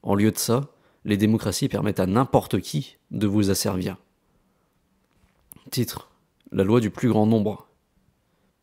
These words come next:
La culture démocratique inculque l'état de droit. Elle inculque que la loi créée par la majorité est la moralité. Toute loi, toute réclamation, toute punition est morale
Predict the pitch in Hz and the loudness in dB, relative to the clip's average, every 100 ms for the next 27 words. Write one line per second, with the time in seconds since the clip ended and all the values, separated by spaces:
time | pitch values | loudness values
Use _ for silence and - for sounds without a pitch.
0 | _ 110 104 139 - 139 110 110 101 110 | _ -4 0 0 0 0 2 2 0 -2
1 | - 160 - - 113 - 147 - 110 113 | -4 -4 -8 -6 -4 0 0 2 0 2
2 | 113 98 98 95 - _ _ _ _ - | 2 2 -4 -6 -12 _ _ _ _ -6
3 | 101 107 - 127 - 107 98 104 117 - | -2 0 2 -2 -2 2 4 4 4 2
4 | 117 - 90 92 101 95 98 98 135 156 | -2 0 -2 0 0 2 0 0 0 0
5 | - _ _ 113 101 104 107 107 101 101 | -4 _ _ 4 6 4 2 0 -2 -6
6 | - _ _ _ _ _ _ _ _ _ | -8 _ _ _ _ _ _ _ _ _
7 | _ - - 120 110 143 120 - 110 - | _ -6 0 4 4 4 0 -2 -2 0
8 | 104 101 - 117 131 - 98 - 107 101 | 0 0 0 -2 -2 -4 -4 -2 0 0
9 | - 117 107 101 85 107 131 | -2 -2 0 0 0 0 -2